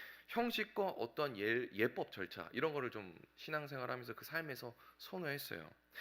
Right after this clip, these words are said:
이 사람들은 유대인으로 율법에 말하는, 이 율법에서 말하는 이 일부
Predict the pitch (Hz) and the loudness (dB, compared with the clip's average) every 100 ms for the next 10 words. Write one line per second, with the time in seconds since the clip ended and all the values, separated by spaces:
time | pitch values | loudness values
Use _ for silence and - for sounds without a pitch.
0 | - - 165 196 214 214 202 196 190 190 | -8 0 6 10 12 12 12 12 12 12
1 | 131 131 170 165 160 160 160 139 131 135 | 8 8 8 10 6 6 8 8 6 6
2 | 170 165 160 147 - - 131 139 151 143 | 8 12 12 10 2 2 6 10 10 8
3 | 110 143 131 151 160 190 180 170 143 135 | 2 -2 0 0 4 6 6 6 8 8
4 | 139 135 117 - - - - 165 151 165 | 8 6 0 -8 -16 -16 -6 -4 2 4
5 | 160 180 | 4 2